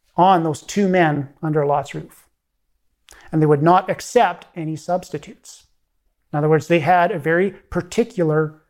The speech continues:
orientation, if you will, and they weren't going to accept anything else. And they said again, "This one fellow came in to sojourn,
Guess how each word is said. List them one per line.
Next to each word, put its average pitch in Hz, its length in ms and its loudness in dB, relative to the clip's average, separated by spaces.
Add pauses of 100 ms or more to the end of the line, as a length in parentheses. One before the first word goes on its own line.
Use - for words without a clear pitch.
(220)
orientation, 170 880 0 (320)
if 151 160 -10
you 139 80 -8
will, - 300 -14 (760)
and 147 100 -2
they 143 40 -2
weren't 156 200 -2
going 165 240 2
to 151 280 -2
accept 202 360 -4
anything 143 320 -4
else. - 400 -14 (1160)
And 165 140 4
they 165 60 4
said 180 240 2
again, 165 480 0 (640)
"This 196 280 2
one 240 220 2
fellow 190 440 4
came 185 300 0
in 202 100 2
to 208 100 -2
sojourn, 160 800 2